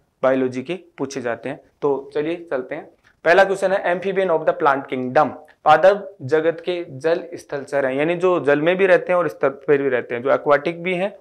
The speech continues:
और टेरेस्ट्रियल भी हैं। तो प्लांट किंगडम का एम्फीबियन किसको बोला जाता है? Thellophyta को, Bryophyta को, Pteridophyta को and Gymnosperm को। ठीक है, तो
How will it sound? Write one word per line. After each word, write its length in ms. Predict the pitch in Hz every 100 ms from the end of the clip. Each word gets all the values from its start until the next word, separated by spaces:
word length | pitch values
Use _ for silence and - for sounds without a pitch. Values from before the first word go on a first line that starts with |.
| -
और 140 | 151
टेरेस्ट्रियल 460 | 151 131 135 135 120
भी 80 | 104
हैं। 100 | 107 _ _ _
तो 80 | 170
प्लांट 420 | 165 180 202 226 214
किंगडम 360 | 202 180 180
का 120 | 185 170
एम्फीबियन 360 | 170 175 170
किसको 260 | 165 - 165
बोला 180 | 147 143
जाता 200 | 135 135
है? 60 |
Thellophyta 540 | 135 147 170 180 175 180
को, 80 | 190 196 _ _ -
Bryophyta 640 | 147 156 170 175 175 180
को, 80 | 190 196 -
Pteridophyta 600 | 147 147 165 175 170 175 175
को 160 | 190 160
and 160 | 165 139
Gymnosperm 540 | 135 131 - 127 120
को। 160 | 131 - - _
ठीक 180 | 170 202
है, 80 | 220 -
तो 100 | -